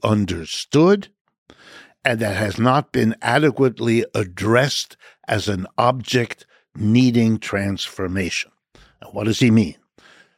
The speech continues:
The answer is exploitation, which he defines mathematically in the following way. Whenever in a society, any society, you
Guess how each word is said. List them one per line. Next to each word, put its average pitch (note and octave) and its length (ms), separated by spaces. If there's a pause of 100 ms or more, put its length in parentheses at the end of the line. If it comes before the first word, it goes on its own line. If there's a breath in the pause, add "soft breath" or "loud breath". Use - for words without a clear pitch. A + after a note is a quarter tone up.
(140 soft breath)
The G#2+ 200
answer D3 320
is B2+ 260 (160)
exploitation, B2 1400 (100)
which A2+ 220
he C3+ 100
defines C3 960
mathematically A#2 880 (180 soft breath)
in G#2+ 160
the G2+ 80
following F#2 640
way. D#2+ 260 (1600 soft breath)
Whenever D#3 520
in E3 160
a D3 120
society, G2+ 520 (220)
any A#3 220
society, - 800 (680 soft breath)
you B2+ 260